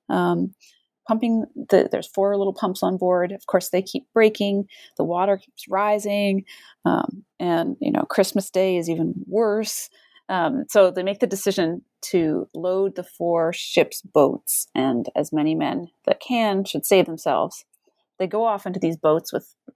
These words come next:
like, virtually no equipment, no food. You know, how are they gonna survive? Um, but the largest of those four boats has fifteen men in it, including the, the ship's master.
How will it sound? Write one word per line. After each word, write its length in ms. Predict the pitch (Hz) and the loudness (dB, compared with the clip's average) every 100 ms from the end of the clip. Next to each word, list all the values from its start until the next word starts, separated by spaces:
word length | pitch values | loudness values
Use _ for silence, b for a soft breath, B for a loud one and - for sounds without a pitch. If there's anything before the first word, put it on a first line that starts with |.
| - | -16
like, 140 | - - - | -10 -8 0
virtually 360 | 190 - 147 | 0 0 -2
no 200 | 165 175 | 0 0
equipment, 440 | 185 - - 160 - | -2 -4 -2 -2 0
no 180 | 170 202 | 0 0
food. 400 | - 170 170 165 | 0 0 0 0
You 80 | 165 | -2
know, 100 | 156 | 0
how 160 | 175 | 0
are 120 | 196 | 0
they 80 | 180 | 0
gonna 120 | 165 | -2
survive? 480 | 202 - 143 139 143 - B B B B - | -4 -2 0 2 0 -4 B B B B -2
Um, 340 | 180 185 185 - _ | 0 0 -4 -8 _
but 320 | - 190 208 202 | -6 -2 -2 -2
the 80 | |
largest 380 | 185 226 277 262 | 0 0 0 -2
of 60 | 220 | 0
those 180 | 185 - | -2 0
four 180 | 160 | -4
boats 440 | 156 147 190 - - | -2 -2 -2 -4 -8
has 220 | - 170 - | -2 0 0
fifteen 460 | 226 - 202 190 | -2 0 0 2
men 140 | 165 170 | 2 0
in 100 | 196 | 0
it, 120 | - | -2
including 480 | 180 - 185 180 175 | -4 2 2 2 0
the, 240 | 170 170 180 _ _ | 0 -2 -10 _ _
the 80 | - | -4
ship's 280 | - - - | -2 -2 -2
master. 560 | 185 180 - 131 214 | 0 0 0 0 0